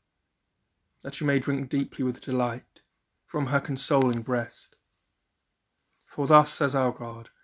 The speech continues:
"You shall be nursed and carried on her arm." As a mother comforts her children, so I will comfort you. You shall see and your heart shall rejoice.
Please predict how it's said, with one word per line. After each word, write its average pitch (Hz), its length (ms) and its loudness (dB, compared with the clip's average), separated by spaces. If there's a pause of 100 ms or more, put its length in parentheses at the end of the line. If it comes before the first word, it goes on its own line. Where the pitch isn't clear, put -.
(260)
"You 156 80 -8
shall 165 160 -4
be 165 60 4
nursed 156 380 6
and 143 100 -6
carried 131 400 0
on 117 140 -6
her 120 220 -6
arm." 117 340 -10 (1900)
As 147 120 -4
a 151 60 2
mother 156 240 6
comforts - 440 -2
her 147 100 -2
children, 117 640 -4 (240)
so 143 240 0
I 147 260 8
will 127 160 0
comfort 131 440 -10
you. 120 340 -12 (680)
You 147 80 -12
shall 156 140 -4
see 156 240 6
and 143 160 4
your 143 100 2
heart 139 360 0
shall 127 180 -4
rejoice. 120 680 -8